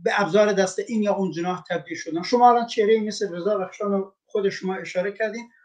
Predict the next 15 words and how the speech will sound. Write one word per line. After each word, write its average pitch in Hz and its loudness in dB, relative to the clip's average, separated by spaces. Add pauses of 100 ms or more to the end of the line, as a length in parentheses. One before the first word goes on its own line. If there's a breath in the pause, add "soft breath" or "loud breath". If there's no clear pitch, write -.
(160 soft breath)
اون 311 6
به 277 10
عنوان 240 2
یه 226 4
مهرهٔ 180 2
عنصر، 175 -2
نمی‌دونم 170 2
چند 165 -2
نفرم 160 -4 (320)
دور 185 4
و 165 2
برش 165 0
هستن، 226 -2 (260)
رفت 294 6 (280)
خدمت 208 -2